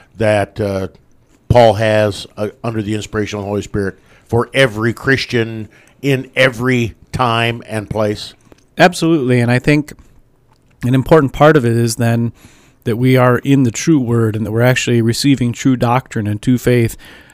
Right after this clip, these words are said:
Speaker 2: uh, through that. And so that discernment then, we need to have that to acknowledge that the things we're hearing in church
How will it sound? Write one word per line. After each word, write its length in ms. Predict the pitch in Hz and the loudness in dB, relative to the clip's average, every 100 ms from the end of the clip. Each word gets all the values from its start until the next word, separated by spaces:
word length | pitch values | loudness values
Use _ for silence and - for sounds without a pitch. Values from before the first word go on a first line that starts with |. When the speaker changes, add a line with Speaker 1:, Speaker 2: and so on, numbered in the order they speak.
| - | -6
Speaker 2:
uh, 400 | 117 107 104 104 - - - | -4 -2 -2 -4 -8 -20 -18
through 320 | - 180 185 | 0 2 4
that. 360 | 120 110 - | 4 2 -2
And 240 | - 117 113 | -4 -4 0
so 280 | 127 120 113 | 2 4 4
that 220 | 123 - | 2 0
discernment 580 | 120 - 170 170 123 113 | -4 0 2 4 2 2
then, 340 | 117 113 113 - - - _ _ _ - | 0 0 -2 -8 -20 -20 _ _ _ -18
we 200 | - 135 | 2 4
need 200 | 143 139 | 4 2
to 100 | 123 | 2
have 260 | 123 135 156 | 4 2 4
that 300 | 127 123 - - - _ _ _ _ _ | 2 0 -4 -20 -20 _ _ _ _ _
to 320 | - 131 127 | 2 4 4
acknowledge 720 | 123 120 120 127 147 143 120 - | 2 -2 2 4 6 6 2 -2
that 120 | 110 | -4
the 120 | 113 | -2
things 300 | - 131 117 | 0 0 0
we're 80 | 110 | -4
hearing 400 | - 175 170 113 | -2 0 2 0
in 100 | 104 | -2
church 420 | - 117 113 | 0 0 0